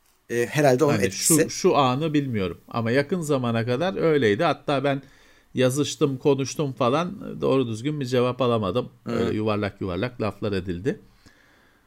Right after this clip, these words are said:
Speaker 2: E, dolayısıyla böyle <laughs> alternatifler tabii gerekece-, gerekecektir ama yalnız bu domain sitelerinin de hep şey vardır.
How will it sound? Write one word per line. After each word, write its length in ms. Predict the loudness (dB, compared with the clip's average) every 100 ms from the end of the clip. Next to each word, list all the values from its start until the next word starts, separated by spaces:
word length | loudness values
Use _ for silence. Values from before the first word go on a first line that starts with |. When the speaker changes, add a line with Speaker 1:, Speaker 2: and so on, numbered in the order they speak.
| _ -10
Speaker 2:
E, 0 | -8 -6 -6 0
dolayısıyla 680 | 2 4 2 0 0 2
böyle 280 | 2 2 4
<laughs> 80 | 2
alternatifler 800 | 0 0 0 0 -2 2 2 4
tabii 320 | 2 2 0 0
gerekece-, 840 | 0 2 4 2 2 2 2 0
gerekecektir 800 | 2 2 2 0 -2 -4 -2 0
ama 340 | 2 0 -4 -10 -20 -20 -20 -18 2
yalnız 440 | 4 4 2 0
bu 140 | 0 2
domain 560 | 2 4 2 2 -2 -8
sitelerinin 800 | -12 -4 0 2 0 0 -2 0
de 100 | 0
hep 160 | 0
şey 300 | 0 2 4
vardır. 460 | 4 2 0 -8 -12